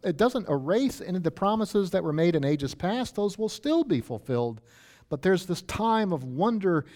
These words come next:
and joy as the gospel is going out to the nations before Jesus comes. So the first part of verse thirty-three, this first exclamation about God's infinity, this limitless mind that he has,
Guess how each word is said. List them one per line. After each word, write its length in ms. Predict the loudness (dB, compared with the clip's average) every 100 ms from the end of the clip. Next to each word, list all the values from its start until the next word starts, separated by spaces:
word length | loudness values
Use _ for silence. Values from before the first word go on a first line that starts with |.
| -18 -6
and 200 | -4 -2
joy 440 | 0 0 2 2
as 120 | 2
the 100 | -2
gospel 500 | -2 -2 -2 -6 -4 -4
is 100 | -2
going 320 | 0 0 0
out 300 | -2 -4 -10
to 160 | -12 -10
the 100 | -8
nations 540 | -8 -10 -14 -16 -16
before 340 | -16 -12 -10
Jesus 400 | -8 -8 -8 -14
comes. 480 | -8 -8 -8 -14 -20 _ _ _ _ _ _ _ _ _ _ _ _ _ _ _ _ _ _ _ -8
So 140 | -4
the 60 | -2
first 320 | 0 -2 -2
part 340 | 0 0 0
of 80 | -2
verse 220 | 0 0
thirty-three, 680 | 2 0 0 0 0 0 0
this 220 | -2 -6
first 420 | -4 -2 -2 -4 -6 0
exclamation 800 | 0 0 -2 2 2 2 0 0
about 300 | 0 0 -2
God's 420 | 2 2 0 -6
infinity, 760 | -8 -8 -10 0 4 4 2 0
this 360 | 0 -2 -4 -18 _ _ _
limitless 560 | 2 2 2 0 -2 -2
mind 460 | -4 0 0 0 0
that 100 | 0
he 100 | 0
has, 380 | 0 0 -2